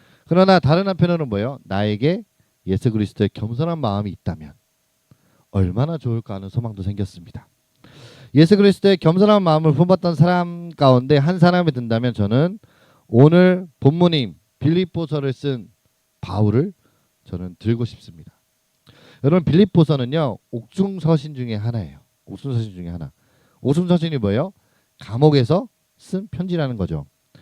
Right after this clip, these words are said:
뭐가 있을까요? 옥중서신에는 에베소서,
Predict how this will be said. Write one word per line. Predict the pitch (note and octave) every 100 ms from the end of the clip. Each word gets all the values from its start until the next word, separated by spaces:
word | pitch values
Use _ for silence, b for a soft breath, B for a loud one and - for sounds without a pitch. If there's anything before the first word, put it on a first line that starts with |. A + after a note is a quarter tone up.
| b b b b b _ _ _ _ _ _
뭐가 | C3+ D#3+ F#3
있을까요? | E3 - D3 D3 F3+
옥중서신에는 | C3+ - D#3+ C#3+ C3+ C3+ B2 E3+ A3 _ _ _ _ _ _
에베소서, | B2 D3 C#3+ C3+ D3 G3